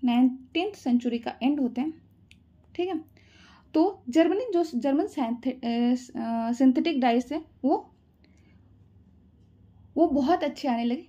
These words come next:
इंडिगो कंपनी। उनका जो कलर था वो बड़ा ही अच्छा था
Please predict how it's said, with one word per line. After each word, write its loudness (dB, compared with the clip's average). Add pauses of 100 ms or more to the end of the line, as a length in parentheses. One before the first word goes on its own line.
(120)
इंडिगो 0
कंपनी। -8
उनका 0
जो -4
कलर 0
था -6
वो 0
बड़ा 2
ही 0
अच्छा -6
था -6